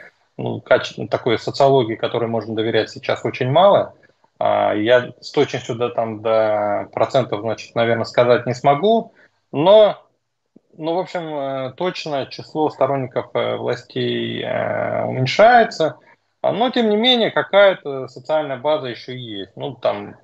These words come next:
условно говоря, давайте треть, скажем, тридцать процентов, например, да, может, даже уже меньше.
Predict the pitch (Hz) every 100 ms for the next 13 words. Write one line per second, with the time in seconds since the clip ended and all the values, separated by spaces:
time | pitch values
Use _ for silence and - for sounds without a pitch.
0 | _ - - 147 127 117 107 117 120 104
1 | 127 143 131 - 104 98 - 117 - 113
2 | - 104 90 - 104 - 107 113 120 123
3 | 110 104 101 101 104 101 92 - -